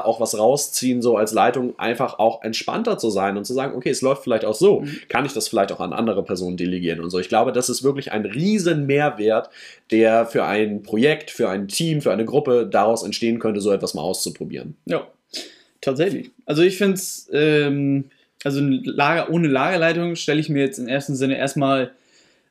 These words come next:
Speaker 2: ungewohnt und vielleicht auch in den Anfangsphasen ein bisschen wild vor, weil jeder so ein bisschen sich so etablieren oder jeder auch sich etablieren möchte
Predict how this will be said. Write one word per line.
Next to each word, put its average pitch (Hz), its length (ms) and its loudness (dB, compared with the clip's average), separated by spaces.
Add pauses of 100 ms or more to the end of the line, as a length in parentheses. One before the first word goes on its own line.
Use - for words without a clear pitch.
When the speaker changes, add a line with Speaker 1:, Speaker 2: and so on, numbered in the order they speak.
(120)
Speaker 2:
ungewohnt 202 760 2
und 160 300 2
vielleicht 160 400 0
auch 185 100 -2
in 170 80 2
den 156 140 2
Anfangsphasen 151 540 0
ein - 20 -4
bisschen 131 260 -4
wild 147 240 2
vor, 233 320 -2
weil 127 240 2
jeder 143 320 0
so 127 100 -2
ein 123 60 -2
bisschen 131 300 -2
sich 131 140 -4
so 127 140 2
etablieren 151 640 0
oder - 120 -8
jeder 127 320 -2
auch - 100 -12
sich - 340 -10
etablieren 139 480 -2
möchte 165 380 0